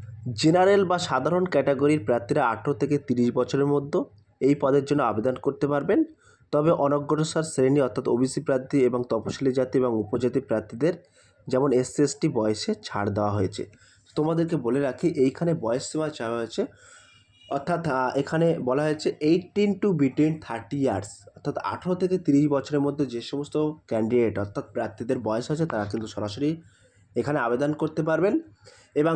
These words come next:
যারা এসসি, এসটি, ওবিসি এই সমস্ত ক্যান্ডিডেট অর্থাৎ এই সমস্ত ক্যাটাগরি থেকে বিলং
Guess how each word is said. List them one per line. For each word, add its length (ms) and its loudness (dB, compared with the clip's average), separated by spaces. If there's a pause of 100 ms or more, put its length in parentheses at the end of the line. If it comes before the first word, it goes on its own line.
যারা 240 2 (160)
এসসি, 340 0 (160)
এসটি, 340 -4 (120)
ওবিসি 460 2 (160)
এই 160 2
সমস্ত 300 0 (160)
ক্যান্ডিডেট 560 2
অর্থাৎ 200 -4 (140)
এই 60 4
সমস্ত 320 0 (120)
ক্যাটাগরি 360 2
থেকে 200 -2
বিলং 260 0